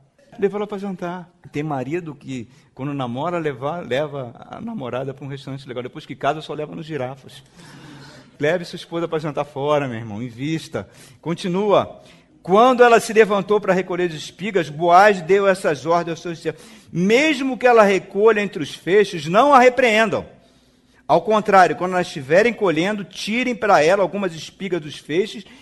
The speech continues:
e deixa cair pra que ela recolha." Quer dizer, ainda manda os empregados favorecerem ela. "E não a impeçam."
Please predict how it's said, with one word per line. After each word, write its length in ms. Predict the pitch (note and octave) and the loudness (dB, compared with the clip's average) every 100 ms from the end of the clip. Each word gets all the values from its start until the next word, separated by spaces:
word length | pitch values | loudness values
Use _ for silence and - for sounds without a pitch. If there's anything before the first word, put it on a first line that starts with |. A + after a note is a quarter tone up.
| - | -14
e 120 | F3 | -10
deixa 420 | D#3+ B2 A3 A#3+ A#3+ | -4 4 4 4 -2
cair 380 | A#3 E3 F3+ | 2 0 0
pra 160 | A3 G#3+ | -2 -4
que 80 | A3 | -2
ela 100 | A3 | -2
recolha." 440 | A3 A3 F#3 G#3 | 0 -2 0 0
Quer 80 | F3+ | 0
dizer, 100 | F3 | -2
ainda 160 | A3 G#3+ | 0 -2
manda 320 | G#3+ A3+ E3+ | -2 -6 -8
os 160 | - F#3+ | -8 -8
empregados 560 | G#3+ F3+ D#3 A3 G#3 | -4 -4 0 0 -2
favorecerem 800 | - G3 G3+ A3+ - G3+ C4 C4 | -6 -2 2 0 0 -4 -4 -4
ela. 360 | C#3+ B2 G#2 F#2+ - - - | -4 -4 -4 -10 -16 -20 -8
"E 120 | F3+ | -2
não 400 | F3 F3 G#3 D#4 | 0 4 4 4
a 60 | F#4 | 2
impeçam." 680 | G#4 A#3+ F3+ A#2+ - G#2 | 2 2 2 2 -8 -18